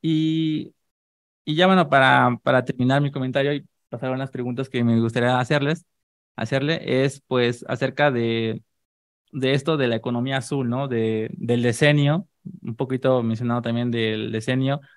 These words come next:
de las, este, acciones para cumplir los objetivos, ¿no? Que es un decenio que empezó en el dos mil veintiuno y va a acabar en el dos mil treinta, que simplemente es como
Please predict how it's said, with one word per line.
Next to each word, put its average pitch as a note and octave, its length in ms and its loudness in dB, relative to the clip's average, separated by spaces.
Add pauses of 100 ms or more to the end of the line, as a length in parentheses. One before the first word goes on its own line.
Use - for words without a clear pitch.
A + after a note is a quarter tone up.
(220)
de A#2 200 -2
las, A2+ 320 -6
este, A2 560 -12
acciones C#3 360 -6
para A2+ 160 -6
cumplir A2+ 220 -4
los B2 100 0
objetivos, A#2 440 -6
¿no? - 140 -10 (380)
Que A2+ 280 0
es A2+ 180 -8
un C3+ 160 -2
decenio D#3 440 2
que C3 80 -4
empezó B2 280 -4
en C3+ 80 0
el C3+ 60 0
dos B2 100 0
mil C3 100 0
veintiuno C#3+ 460 2
y C#3+ 40 0
va B2 80 4
a - 20 2
acabar B2 240 2
en B2 60 2
el A#2+ 40 2
dos A#2 120 2
mil C3 120 0
treinta, D#3+ 380 0 (600)
que C3+ 120 -4
simplemente D3 380 2
es C#3 80 -4
como B2 360 0